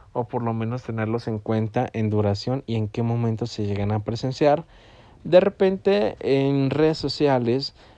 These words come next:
eh, toman la ansiedad como si fuera una broma, eh, suben memes acerca de que, "Ay, me da ansiedad de hacer esto",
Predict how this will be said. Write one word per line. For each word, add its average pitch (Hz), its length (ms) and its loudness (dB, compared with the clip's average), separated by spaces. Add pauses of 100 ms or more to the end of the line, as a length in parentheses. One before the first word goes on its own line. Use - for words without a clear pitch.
(160)
eh, 120 300 -2 (280)
toman 127 400 4
la 123 60 4
ansiedad 113 380 2
como 120 280 -2
si 107 120 -6
fuera 107 220 -2
una 107 160 2
broma, 104 440 0 (360)
eh, 113 140 0
suben 110 360 2
memes 110 460 0
acerca 107 420 -4
de 104 140 -4
que, 92 340 -8
"Ay, 131 220 -6
me 113 140 -2
da 110 100 0
ansiedad 107 500 -2
de 104 80 -4
hacer 101 260 -4
esto", 107 360 -4